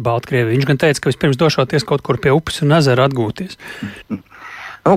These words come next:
Speaker 2: protams, mēs, ā, pilnībā nezinām, kas ir šie sadarbības nosacījumi, uz kuriem, ā, Protaševics ir,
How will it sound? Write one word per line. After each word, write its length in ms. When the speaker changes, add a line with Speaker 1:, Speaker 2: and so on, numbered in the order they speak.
Speaker 2:
protams, 380
mēs, 180
ā, 160
pilnībā 480
nezinām, 480
kas 220
ir 80
šie 220
sadarbības 560
nosacījumi, 640
uz 80
kuriem, 400
ā, 120
Protaševics 800
ir, 160